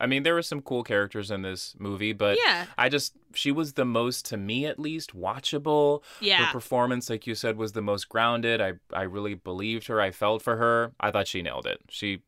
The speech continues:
Speaker 1: nailed
Speaker 2: Yeah.
Speaker 1: it. She was great. What was your best line?
Speaker 2: "Están todos guiados,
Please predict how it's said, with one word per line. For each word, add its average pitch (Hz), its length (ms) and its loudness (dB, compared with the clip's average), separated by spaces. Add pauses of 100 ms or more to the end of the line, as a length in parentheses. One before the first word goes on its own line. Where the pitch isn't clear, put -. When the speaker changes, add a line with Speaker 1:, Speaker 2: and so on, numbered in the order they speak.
Speaker 1:
nailed 90 200 -10
Speaker 2:
Yeah. 208 180 2
Speaker 1:
it. - 40 2
She 113 40 0
was 95 140 -2
great. - 240 -6 (160)
What 143 100 0
was 196 100 -2
your 208 100 0
best 220 220 4
line? 220 460 4 (220)
Speaker 2:
"Están 302 560 4
todos 294 340 6
guiados, 226 800 4